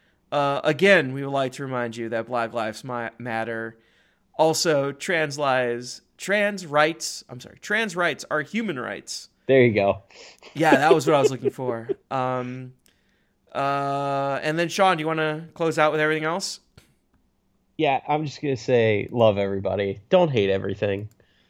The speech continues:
Speaker 1: Yeah.
Speaker 2: You should probably, you should probably love most
Speaker 1: No,
Speaker 2: things,
Speaker 1: do you
Speaker 2: too.
Speaker 1: know what? I think, okay, so let's actually talk this through now.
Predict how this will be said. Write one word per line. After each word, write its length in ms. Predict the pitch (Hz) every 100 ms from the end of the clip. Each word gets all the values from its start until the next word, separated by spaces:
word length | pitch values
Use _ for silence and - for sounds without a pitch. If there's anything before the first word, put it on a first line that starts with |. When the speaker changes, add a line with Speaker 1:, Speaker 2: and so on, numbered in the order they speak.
| _ 190
Speaker 1:
Yeah. 240 | 240 131
Speaker 2:
You 60 | 110
should 180 | 196
probably, 360 | 185 165 143 123
you 80 | 165
should 120 | 156 202
probably 240 | 196 147
love 200 | 127 117
most 320 | 113 233 -
Speaker 1:
No, 60 | 98
Speaker 2:
things, 220 | 101 -
Speaker 1:
do 80 | -
you 60 | 214
Speaker 2:
too. 60 |
Speaker 1:
know 80 | 254
what? 100 | 233
I 80 | 233
think, 280 | 233 359 -
okay, 240 | 208 214 180
so 220 | 220 214
let's 320 | 254 277 -
actually 340 | 220 220 - 202
talk 280 | 185 165 156
this 200 | 131 -
through 180 | 131
now. 220 | 113 202